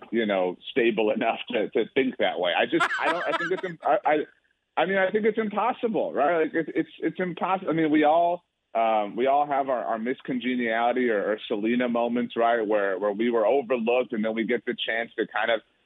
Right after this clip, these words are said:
you know, strut down the runway or wherever it is and, and prove people wrong. And, um, I, I, and I, I, I don't know that I would think this strongly if, if the circumstances weren't what they are.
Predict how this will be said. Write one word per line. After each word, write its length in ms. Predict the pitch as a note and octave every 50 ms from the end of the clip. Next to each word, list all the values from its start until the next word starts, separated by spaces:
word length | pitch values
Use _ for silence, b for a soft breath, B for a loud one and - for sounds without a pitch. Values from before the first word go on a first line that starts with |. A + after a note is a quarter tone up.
| _
you 120 | - B2+ C3
know, 120 | B2+ A#2 - - -
strut 240 | - C#3 C3 - A#2
down 240 | B2+ B2 B2+ B2 A#2+
the 80 | A2+
runway 380 | G2+ A2 A#2 A#2+ B2 B2 B2 B2
or 180 | B2 A#2 A2
wherever 340 | G#2+ G#2+ A2+ A#2+ A#2 A2+ A#2+
it 80 | A2+ G#2+
is 280 | A2+ A#2 A#2+ A#2+ A2+
and, 120 | A2+ G2+ F#2
and 200 | - G2+ G#2+ G2
prove 180 | - B2+ B2+ B2 -
people 320 | - B2+ A2+ G2+ A2 G#2+
wrong. 340 | G2 G#2 A2+ B2+ C#3 C3+ C3
And, 160 | A#2+ G#2 F#2 - _ _ _ _ _ _ -
um, 400 | - G2+ G2+ G2 G2 F#2+ F#2+ G2 - -
I, 80 | C#3
I, 280 | D3 - - D#3 - -
and 200 | E3 D#3+ C#3 B2 -
I, 60 | - D3 - - D3 D3 - -
I, 220 | E3+ E3+ E3 E3 -
I 80 | D3 F3
don't 200 | F#3 G#3+ B3 F3
know 140 | G3 G3+ F#3+
that 140 | - D3
I 100 | C#3+ C#3+
would 180 | D3 C3+ A2 - -
think 160 | B2 C3+ - - D3
this 100 | C#3 - -
strongly 540 | - A#2+ A2 A#2+ B2 C3 C#3 C#3+ C#3+ C#3 - -
if, 160 | B2 A#2+ G#2+ - - - - -
if 140 | B2+ B2 -
the 120 | A#2+ A2 -
circumstances 720 | C#3 C#3 - - C#3 B2+ - C#3 C3 A#2+ - B2 A#2 G#2 G2 G2+
weren't 180 | A#2 A#2 F#2
what 140 | A2 A2+ G#2+ -
they 140 | F#2+ F2
are. 320 | F#2 A#2 A#2 G2+ E2 D2+